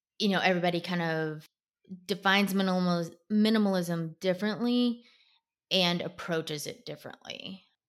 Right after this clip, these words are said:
I think I like to think of minimalism as a tool.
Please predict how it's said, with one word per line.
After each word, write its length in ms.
I 100
think 300
I 160
like 280
to 100
think 320
of 100
minimalism 880
as 220
a 120
tool. 680